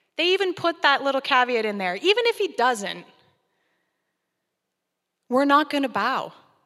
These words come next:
Like, it's not like these men were wealthy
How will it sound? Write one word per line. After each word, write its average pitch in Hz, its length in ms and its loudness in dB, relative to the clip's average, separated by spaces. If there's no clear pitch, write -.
Like, 302 120 0
it's 339 160 -2
not 392 180 0
like 392 160 -2
these 320 200 -2
men 233 500 -4
were 202 100 -6
wealthy 220 760 -6